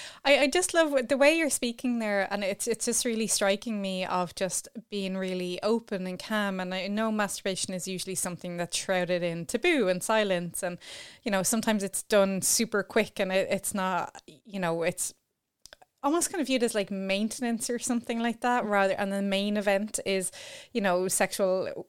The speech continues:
um, intercourse with our partners. So it, it's like this snack as opposed to the meal kind of thing. And I like that you're making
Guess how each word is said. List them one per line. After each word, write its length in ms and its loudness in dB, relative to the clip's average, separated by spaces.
um, 500 2
intercourse 480 0
with 80 2
our 220 4
partners. 540 0
So 440 2
it, 160 -2
it's 160 -4
like 140 0
this 160 -2
snack 500 -2
as 260 0
opposed 480 6
to 260 4
the 140 -6
meal 420 2
kind 260 -4
of 100 -6
thing. 240 -4
And 120 -4
I 60 0
like 340 2
that 120 -2
you're 160 -2
making 540 -2